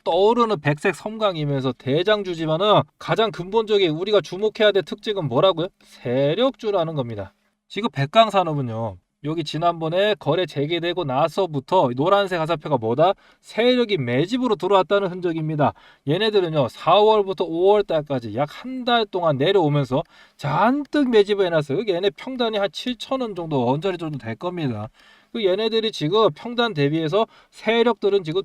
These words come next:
두 배 이상의 수익을 보고 있다. 저희도 여러분들 이 자리에서 들어갔죠? 지금 두 배 조금 안 되게 수익 보고 있는 중입니다. 중요한 거는 뭐다? 백강산업은 세력주기 때문에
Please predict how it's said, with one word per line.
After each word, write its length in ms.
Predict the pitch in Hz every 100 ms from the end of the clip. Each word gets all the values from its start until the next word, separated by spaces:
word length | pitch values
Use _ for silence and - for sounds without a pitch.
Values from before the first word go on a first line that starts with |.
| -
두 280 | - 175 214
배 160 | 233
이상의 340 | 170 151 160 180
수익을 400 | - 208 220 185
보고 320 | - 147 196
있다. 300 | - 110 90 _ _ _ _
저희도 280 | 202 247 226
여러분들 400 | 208 220 226 208
이 120 | 180
자리에서 380 | 185 220 220 208
들어갔죠? 580 | 208 214 214 208 226 120 _ _ _
지금 320 | - 196 226
두 320 | - 156 196
배 140 | 220 220
조금 280 | 196 185 202
안 140 | 131
되게 180 | 151 180
수익 280 | 156 214 -
보고 240 | 196 190
있는 240 | 185 190 151
중입니다. 640 | 143 175 170 147 123 101 _ _ -
중요한 400 | 165 208 214 196
거는 240 | 208 190
뭐다? 300 | 120 127 151 _ _ -
백강산업은 720 | 156 196 226 214 190 208 208
세력주기 640 | 196 - 247 269 - 196 160
때문에 560 | 156 135 143 202 131